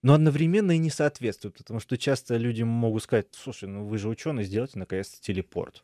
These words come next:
<laughs> Понимаете, тут зазор, с одной стороны, не представляет, насколько все сейчас фантастично, с другой стороны,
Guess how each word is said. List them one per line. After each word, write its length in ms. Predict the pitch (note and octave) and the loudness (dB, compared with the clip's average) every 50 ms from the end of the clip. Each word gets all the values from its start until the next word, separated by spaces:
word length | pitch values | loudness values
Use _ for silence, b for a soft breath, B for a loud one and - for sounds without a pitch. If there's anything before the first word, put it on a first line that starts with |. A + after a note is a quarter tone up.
| _ | _
<laughs> 640 | - - - - - - - - - - _ - - | -2 0 2 0 0 0 -4 -14 -20 -14 _ -6 0
Понимаете, 360 | - C3+ - E3 C#3 - A#2 | 4 4 6 6 4 2 0
тут 180 | A2+ B2 A2 G#2+ | -2 -2 -4 -4
зазор, 580 | B2 A#2+ B2 B2 A2 A2+ C#3+ D3 D#3+ D#3+ B2 | -2 -2 -2 0 2 4 4 4 4 4 2
с 80 | - - | 2 0
одной 140 | B2+ C3 B2+ | -4 -4 -4
стороны, 340 | - - C#3 C#3 C#3+ C#3 C3 | 0 0 2 2 4 2 2
не 140 | C3+ C3+ | 2 0
представляет, 480 | A2 C#3 C#3 A#2 - D3+ D3 D3 C3 A2 | 0 -2 -4 -2 -2 0 0 2 0 0
насколько 380 | A#2+ A#2 - - B2 - - A2 | -2 -4 -2 -2 -2 -2 -2 -6
все 180 | - - B2 | -4 -4 -4
сейчас 240 | - - - B2+ - | -4 -4 -4 -6 -4
фантастично, 640 | - D3 D3 - F3 E3 - - C#4+ - - D#3+ B2+ | -2 -4 -2 -2 -2 -2 0 -2 -2 -2 -2 -6 -4
с 40 | A#2+ | -4
другой 260 | C#3 C3+ D#3 G3 G3 | -4 0 0 0 0
стороны, 440 | - - D3+ D3+ D#3 D#3+ D#3 D3+ | 0 -2 -2 -2 0 -2 -2 -4